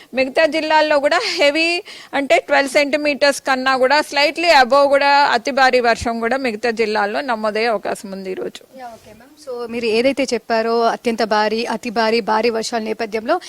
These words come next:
Speaker 2: ఇటు జిల్లాలకు సంబంధించి యంత్రాంగానికి ఎట్లాంటి అలర్ట్స్ జారీ చేయడం జరిగింది మ్యామ్?
Speaker 1: Already అలర్ట్స్ అవి మనకు అన్ని లెవెల్స్ వాళ్ళకి, స్పెషల్ చీఫ్ సెక్రటరీ, ఆ, ఎస్డిఎంఏకి, అట్లాగే commissioners of జిహెచ్ఎంసీ,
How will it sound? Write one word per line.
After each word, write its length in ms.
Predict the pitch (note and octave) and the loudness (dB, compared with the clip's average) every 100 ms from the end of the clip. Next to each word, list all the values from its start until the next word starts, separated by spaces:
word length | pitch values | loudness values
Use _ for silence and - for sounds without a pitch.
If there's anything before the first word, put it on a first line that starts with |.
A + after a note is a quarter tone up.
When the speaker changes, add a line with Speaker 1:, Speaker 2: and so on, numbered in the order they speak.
| - D4+ | -10 -6
Speaker 2:
ఇటు 120 | C4+ | -6
జిల్లాలకు 440 | B3 C4 C#4+ C#4 | -6 -2 0 0
సంబంధించి 420 | B3+ A#3+ A#3+ A#3 | -4 -2 -4 -2
యంత్రాంగానికి 540 | A#3 G#3+ A3+ A3+ A3 B3 | -2 -2 -4 -4 -4 -6
ఎట్లాంటి 340 | A3 B3 B3+ | -4 -4 -2
అలర్ట్స్ 340 | - A3 A#3 G#3 | -2 -2 -2 -2
జారీ 280 | A3 A3 A3 | -2 -2 -2
చేయడం 220 | G#3+ G#3+ G#3+ | -2 -2 -2
జరిగింది 280 | G#3+ G#3 | -4 -4
మ్యామ్? 160 | G3+ A3 - _ _ - C#4 | -4 -4 -4 _ _ -14 -10
Speaker 1:
Already 480 | D4 D4+ D#4 D#4+ | -8 -6 -2 0
అలర్ట్స్ 460 | D4+ B3 B3+ C4+ - | 2 2 2 0 0
అవి 280 | C4 B3+ D#4 | -2 0 -2
మనకు 480 | C#4+ B3 A#3 - B3+ | -2 -4 -4 -4 -2
అన్ని 320 | A#3+ A#3+ C#4 | -2 0 0
లెవెల్స్ 400 | C4+ B3+ C4 A#3+ | 0 0 -2 -2
వాళ్ళకి, 680 | A#3+ A3+ A3 A#3+ B3 A#3+ - | 0 0 -4 -6 -6 -6 -8
స్పెషల్ 400 | - - A#3 A#3+ A3 | -8 -6 -4 -6 -6
చీఫ్ 140 | A3+ - | -10 -10
సెక్రటరీ, 560 | G3+ - G#3+ G3+ A3 A#3+ - - - D4 - | -14 -8 -10 -8 -14 -14 -20 -20 -20 -18 -8
ఆ, 300 | A3 G#3+ G#3+ | -4 -2 0
ఎస్డిఎంఏకి, 880 | A3+ A#3+ A#3+ A3+ A3+ A3 G#3 G#3+ A3 | 0 -2 -2 0 0 -2 -4 -2 2
అట్లాగే 500 | G#3+ G#3 A3 G#3+ A3+ | 2 0 -2 0 -2
commissioners 840 | G#3+ A3+ A#3+ B3+ B3+ A#3+ G#3+ A3+ | -2 -2 0 -2 -2 -2 -2 -2
of 20 | G#3+ | -6
జిహెచ్ఎంసీ, 1040 | G3 A3 A3 - G#3+ G#3+ - A3+ A3+ | -4 -2 -2 -4 -6 -6 -4 -2 -2